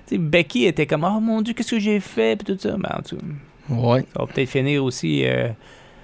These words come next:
Speaker 1: Rodriguez contre Becky é-, éventuellement dans un autre monde.
Speaker 2: Ça peut, ça se peut.
Speaker 1: Bronson Reed a battu Shinsuke Nakurama. Naka-,
Speaker 2: <laughs> Nakaruma.
Speaker 1: Ma-, ma-, na-, macaroni, hein.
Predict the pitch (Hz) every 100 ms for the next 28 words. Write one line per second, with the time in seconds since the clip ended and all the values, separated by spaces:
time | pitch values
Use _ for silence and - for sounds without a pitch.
0 | - 135 135 135 143 139 147 147 - 135
1 | 135 127 170 147 127 120 127 123 127 135
2 | 151 131 127 127 123 123 120 117 160 233
3 | 233 214 202 208 202 160 135 113 107 104
4 | - 123 170 175 - - 127 185 - -
5 | - 151 170 185 180 175 190 185 151 135
6 | 160 151 - 185 180 135 - 202 202 156
7 | - 190 190 180 156 143 127 113 101 110
8 | 101 - 110 143 139 117 - - - 131
9 | 117 - 131 117 - - 185 185 180 180
10 | 196 208 127 131 143 135 - - 135 131
11 | 127 123 117 113